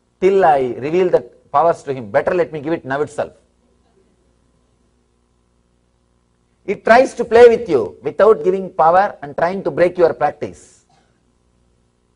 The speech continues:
If you give a strong idea to your mind, "No, you are going to practice till it gives you the power,"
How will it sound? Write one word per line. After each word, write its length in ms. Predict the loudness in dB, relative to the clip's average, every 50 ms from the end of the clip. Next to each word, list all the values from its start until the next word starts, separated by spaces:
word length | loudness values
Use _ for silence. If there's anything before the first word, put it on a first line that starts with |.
| _ _ _ _ _ _ _ _ _ _
If 160 | -18 -14 -8
you 80 | -6 -6
give 300 | -6 -2 0 4 4 6
a 120 | 6 4
strong 640 | 2 -2 -12 -8 -2 0 0 2 2 0 0 -2 -6 -10 _ _ -10 -4
idea 400 | -2 0 0 2 4 4 4 4
to 100 | 4 2
your 180 | 2 2 2
mind, 380 | 0 -4 -6 -6 -8 -10 -10 -4
"No, 380 | 0 2 2 0 0 -6 _ _ -10
you 160 | -2 2 4
are 240 | 6 6 4 4 2
going 240 | -4 -6 -6 -4
to 80 | -6 -6
practice 580 | -4 -2 -4 -4 -4 -6 -10 -10 -10 -10 -14 _ -4
till 260 | 0 2 4 4 2 0 -6 -16 -20 _ _ _ _ _ _ _ _ _ _ -16
it 160 | -16 -12 -4
gives 200 | -2 -2 -2 -2
you 80 | -4 -6
the 80 | -4
power," 400 | 0 2 2 2 2 0 -4 -8